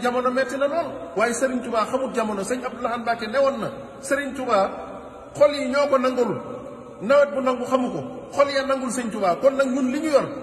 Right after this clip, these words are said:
jaay, jar na jaay sa télé, jar na jaay sa téléphone,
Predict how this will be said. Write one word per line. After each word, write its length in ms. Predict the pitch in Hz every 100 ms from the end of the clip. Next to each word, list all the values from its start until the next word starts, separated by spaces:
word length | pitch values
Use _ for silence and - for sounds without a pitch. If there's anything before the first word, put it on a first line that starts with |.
| -
jaay, 360 | 254 277 - -
jar 160 | 285 277
na 120 | 269
jaay 160 | 247 240
sa 100 | 202
télé, 280 | 196 190 220 - - - - -
jar 140 | 285
na 100 | 285 254
jaay 180 | 262
sa 100 | 247
téléphone, 420 | 254 254 254 240